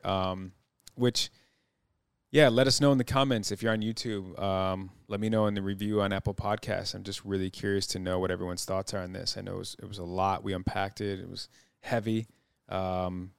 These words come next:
very deep. So I'm just curious to know everyone's thoughts and feedback on this. Um, if you haven't already,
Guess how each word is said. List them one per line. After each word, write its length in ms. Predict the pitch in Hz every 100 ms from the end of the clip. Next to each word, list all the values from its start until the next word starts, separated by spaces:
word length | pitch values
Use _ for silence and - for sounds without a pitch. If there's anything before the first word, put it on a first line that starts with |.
| _
very 240 | 104 107
deep. 360 | 98 104 107 -
So 120 | 101
I'm 120 | 90
just 240 | 95 101 -
curious 320 | - 101 98
to 80 | 95
know 100 | 90
everyone's 340 | 90 90 87
thoughts 320 | - 90 90
and 120 | 90
feedback 420 | - 98 98 101 104
on 160 | 104
this. 320 | 113 135 - - _ _ _
Um, 480 | - 98 98 98 98 - _ _
if 140 | 123 -
you 80 | 131
haven't 240 | 131 127
already, 420 | 120 120 120 131